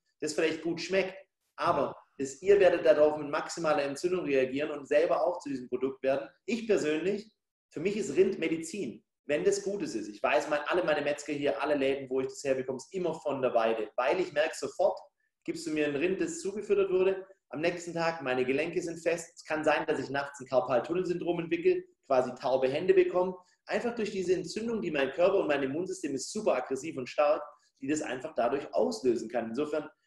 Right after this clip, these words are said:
Speaker 1: wahnsinnig wichtig, das Blitzegleiche gilt auch für den Lachs. Unabhängig davon, dass diesen Viechern natürlich auch immer Hormone und Antibiotika und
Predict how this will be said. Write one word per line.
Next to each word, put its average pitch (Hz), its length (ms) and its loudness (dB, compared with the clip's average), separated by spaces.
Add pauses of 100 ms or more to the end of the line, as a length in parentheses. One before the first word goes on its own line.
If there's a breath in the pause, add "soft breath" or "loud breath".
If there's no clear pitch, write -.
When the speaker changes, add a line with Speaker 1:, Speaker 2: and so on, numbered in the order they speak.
(200)
Speaker 1:
wahnsinnig 165 540 0
wichtig, 185 240 -2
das 135 160 -6
Blitzegleiche 143 480 0
gilt 143 220 0
auch 127 120 0
für 123 120 -6
den 123 100 0
Lachs. - 540 -6 (100)
Unabhängig 170 480 2
davon, 147 260 2
dass 135 140 2
diesen 127 220 -10
Viechern 147 280 -6
natürlich 131 360 -4
auch 131 80 -2
immer 135 280 -4 (140)
Hormone 135 400 2
und 127 80 -2
Antibiotika 135 800 -2
und 127 200 -2